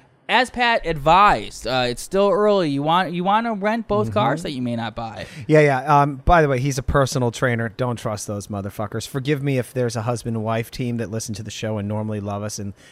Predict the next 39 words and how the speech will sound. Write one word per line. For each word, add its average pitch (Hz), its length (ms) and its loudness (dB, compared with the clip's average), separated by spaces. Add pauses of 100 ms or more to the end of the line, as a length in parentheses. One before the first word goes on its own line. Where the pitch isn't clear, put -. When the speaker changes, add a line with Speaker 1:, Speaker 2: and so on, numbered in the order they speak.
(140)
Speaker 2:
laugh 120 340 0
out 117 140 -2
loud 113 200 -4
everything 117 320 -4
we 113 100 -4
say, 120 220 -4
but 110 160 -6 (140)
turns 107 240 -4
out 104 120 -6
the 104 60 -12
guy's 101 260 -2
a - 20 -20
personal 107 320 -6
trainer. 117 200 -4
He's 104 80 -4
like, 104 120 -6 (560)
"I 170 140 8
disagree 151 400 8
with 143 160 6
Pat 123 300 6
on 107 100 2
that 107 220 -2
one." 95 240 -6 (320)
Now, 127 340 2
you're 147 240 10
all 165 220 12
horrible. 131 420 8
You're 135 180 8
all 165 200 10
cheaters. 120 540 2
Personal 160 440 6
trainers. 127 480 0
Never 135 260 4
date 123 280 4
one. 98 180 -6
You 92 80 -8
cannot 120 480 0
trust - 360 -4
them. 76 160 -12